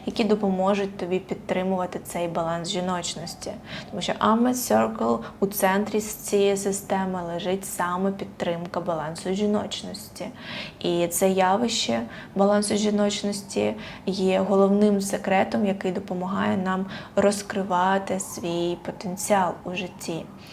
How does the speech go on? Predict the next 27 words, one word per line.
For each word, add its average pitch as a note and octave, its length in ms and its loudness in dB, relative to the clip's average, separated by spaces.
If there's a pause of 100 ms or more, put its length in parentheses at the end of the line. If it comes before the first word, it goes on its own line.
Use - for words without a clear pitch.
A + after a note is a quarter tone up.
(280)
І G3+ 300 6
на G3 120 4
платформі G3 560 4 (100)
Ami G#3+ 240 4
Circle G#3 460 4
ми F#3+ 140 2
підтримуємо F3+ 640 -2
баланс E3 380 -2
жіночності F3 800 -4
через G#3 520 4
щоденні F3+ 800 2
практики - 760 -6
йоги F#3+ 380 0
та - 80 -6
медитації, F3+ 840 -4 (300)
та - 100 -8
також G3+ 360 2
через G3+ 440 0
освітні G3 600 -4
лекції E3+ 540 -2
та G3+ 180 -2
практики G3 800 -2 (300)
від A3 420 4
мене, F#3+ 440 2
та B3 80 -6
також G3+ 520 0
від G3 240 2